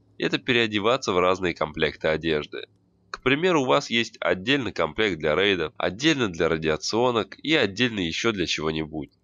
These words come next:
Теперь, придя домой, быстро переодеваемся и идем куда нужно. Порадовало то, что в шкаф можно загрузить не только одежду, но и основные предметы, которые хочется с собой взять.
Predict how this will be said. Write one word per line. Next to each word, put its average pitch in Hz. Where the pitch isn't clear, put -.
Теперь, 139
придя 98
домой, 110
быстро 110
переодеваемся 113
и 135
идем 87
куда 78
нужно. 78
Порадовало 143
то, 131
что 120
в -
шкаф 127
можно 113
загрузить 95
не 87
только 139
одежду, 139
но 104
и 139
основные 85
предметы, 101
которые 117
хочется 95
с -
собой 73
взять. 76